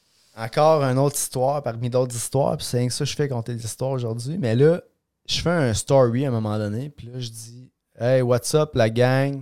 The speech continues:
Parce que j'ai plein de monde qui me connaissent sur les médias sociaux que moi, je connais pas, tu sais,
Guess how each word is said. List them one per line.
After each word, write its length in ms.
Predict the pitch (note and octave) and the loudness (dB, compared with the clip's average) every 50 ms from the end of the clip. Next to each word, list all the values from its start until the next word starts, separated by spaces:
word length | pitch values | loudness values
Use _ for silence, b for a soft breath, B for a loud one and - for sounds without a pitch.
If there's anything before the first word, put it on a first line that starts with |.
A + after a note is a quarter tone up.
| B2 A#2 _ | -12 -16 _
Parce 100 | - G2+ | -12 -8
que 60 | G#2 | -8
j'ai 80 | G#2+ | -8
plein 160 | - - A#2 A#2+ | -4 -2 -2 0
de 60 | A#2+ | 0
monde 180 | A#2+ A#2+ B2+ A#2+ | 0 0 -2 -4
qui 120 | - A2+ | -4 -8
me 60 | G#2+ | -8
connaissent 580 | - - G#2 G#2+ A2+ A2+ A2+ A2+ - - - - | -4 -4 -2 -2 -2 -4 -4 -4 -6 -8 -8 -8
sur 200 | - G#2+ G#2 G#2 | -6 -6 -6 -4
les 120 | G#2 G#2 G#2 | -4 -4 -4
médias 180 | G#2 G2+ G#2 | -4 -4 -6
sociaux 220 | G2+ - A#2 C3 C#3 | -6 -4 -4 -4 -2
que 100 | C3+ A2 | -2 -4
moi, 160 | G#2 G#2+ A2+ | -4 -4 -4
je 80 | A2 - | -4 -4
connais 260 | - G#2 G2 F#2+ F#2 | -4 -4 -4 -4 -4
pas, 220 | - B2 C3+ C3 | -2 -2 -2 -2
tu 80 | - - | -4 -8
sais, 160 | - A#2 | -12 -12